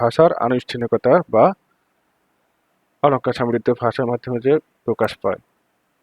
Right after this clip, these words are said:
The author's attitude is melancholy, yet affectionate। লেখকের আবেগ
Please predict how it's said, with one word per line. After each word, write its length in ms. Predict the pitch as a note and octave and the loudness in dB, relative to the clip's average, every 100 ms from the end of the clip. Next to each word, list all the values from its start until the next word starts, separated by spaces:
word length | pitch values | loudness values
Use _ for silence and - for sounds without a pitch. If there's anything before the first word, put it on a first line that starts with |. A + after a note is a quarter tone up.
| A2 - | -20 -4
The 160 | B2+ B2 | 0 0
author's 1000 | - - A#2+ - F3 G#3 - - - B2 | -2 0 2 4 4 4 0 -12 -2 -2
attitude 520 | A#2 - C3+ D3 F3+ _ _ _ _ _ _ _ | -2 -8 2 2 2 _ _ _ _ _ _ _
is 140 | B2 A#2 A#2 | -2 -2 0
melancholy, 480 | A#2 A#2+ A#2 G#2+ - _ _ _ _ _ _ _ _ - | 0 0 -2 -8 -10 _ _ _ _ _ _ _ _ -10
yet 540 | A2+ D#3 F3 _ - B2 | 2 2 2 _ -2 0
affectionate। 500 | A#2+ - - F#2+ _ _ _ _ _ _ _ _ _ _ _ _ _ _ A#2 | 0 -4 -8 -12 _ _ _ _ _ _ _ _ _ _ _ _ _ _ -2
লেখকের 640 | A#2+ A#2+ B2+ - C3+ F#3+ G3 _ _ _ _ - | 2 2 -2 2 4 4 2 _ _ _ _ 2
আবেগ 400 | A#2 A#2+ D3 | 2 6 4